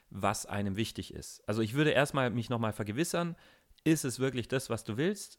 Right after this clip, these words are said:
oder spricht da nur die pure Verzweiflung aus dir? Und wenn ich dir jetzt sag, du sollst hier und hier trainieren, um Muskeln aufzubauen, sehe ich dich trotzdem dann wieder nur auf dem Fußballfeld und machst halt trotzdem wieder nichts. Weil die Leute gibt es, die sagen, sie wollen was verändern und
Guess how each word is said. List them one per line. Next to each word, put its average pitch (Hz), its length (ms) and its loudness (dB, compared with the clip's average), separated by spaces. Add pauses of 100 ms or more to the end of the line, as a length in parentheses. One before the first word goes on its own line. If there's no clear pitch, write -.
(120)
oder 131 500 2
spricht - 460 -6
da 120 60 2
nur 113 140 0
die 113 80 -2
pure 127 320 -4
Verzweiflung 127 560 0
aus 117 220 0
dir? 120 260 2
Und 107 140 0
wenn 107 100 0
ich 107 80 -2
dir 113 100 -4
jetzt 104 160 -2
sag, 104 300 2 (220)
du - 80 -2
sollst 107 340 0
hier 120 140 -2
und 107 100 -4
hier 110 300 0 (260)
trainieren, 123 440 2
um 113 100 2
Muskeln 120 260 0
aufzubauen, 101 560 2 (260)
sehe - 180 0
ich 101 100 -4
dich 95 140 -4
trotzdem 98 440 0
dann 92 160 2
wieder 92 140 0
nur 92 140 2
auf 90 80 -4
dem 90 100 -8
Fußballfeld 101 600 0
und 92 240 -6
machst 92 260 -4
halt 92 120 -4
trotzdem 90 320 -4
wieder 80 180 -4
nichts. - 280 -12
Weil 98 120 4
die 139 100 0
Leute 151 260 4
gibt 135 260 -4
es, 87 180 -2
die 110 120 -2 (160)
sagen, 131 360 2
sie 131 100 -4
wollen 139 200 2
was 127 120 -4
verändern 185 420 0 (580)
und 139 240 0